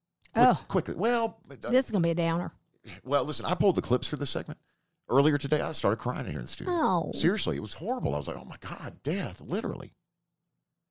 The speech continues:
Speaker 1: In the letter this past Saturday, my open was about this music study. And I cited examples from my life and, and times when, when, when music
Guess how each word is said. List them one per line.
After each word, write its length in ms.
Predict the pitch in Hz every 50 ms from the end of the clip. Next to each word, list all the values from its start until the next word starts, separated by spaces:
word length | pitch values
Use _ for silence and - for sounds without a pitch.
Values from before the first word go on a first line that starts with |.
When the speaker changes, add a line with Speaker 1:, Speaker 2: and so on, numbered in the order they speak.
| _ _ _
Speaker 1:
In 100 | 151 151
the 100 | 151 143
letter 520 | 147 170 214 226 185 117 101 92 85 - -
this 180 | 101 110 - -
past 260 | - 135 131 120 -
Saturday, 420 | - 78 71 60 - - - - _ _ _ _ _ _ _ _ _ _ _ _ _ _ _ _ _ _ _
my 180 | 113 117 117 87
open 480 | 113 170 202 196 - 76 60 - - - _ _ _ _ _ _ _ _ _ _
was 180 | 117 127 113 123
about 520 | 98 85 131 139 123 101 - _ - - - _ _ _ _ _ _
this 400 | 208 202 196 - - - - - _ _ _ _ _ _ _
music 300 | 104 131 139 98 92 -
study. 400 | - - - 67 53 - - _ _ _ _ _ _ _ _ _ _ _ _ _ _ _ _ _ _ _ _ _ _ _ _ _ _ _ _ _ _ _ _ _ _ _ _ _ _ _ _ _ _ -
And 100 | 117 120
I 80 | 120 110
cited 420 | - - 175 202 214 175 135 107
examples 480 | 101 - 123 123 117 - 117 101 - -
from 160 | - 104 92
my 120 | 101 120 127
life 480 | 82 57 - - - - - - _ _ _ _ _ _
and, 140 | - 95 92
and 220 | 92 95 92 - -
times 480 | - 131 131 123 120 113 107 95 - 85
when, 300 | 90 104 98 95 73 78
when, 180 | 104 98 92 - -
when 200 | 87 92 87 90
music 340 | 98 113 120 110 - 95 -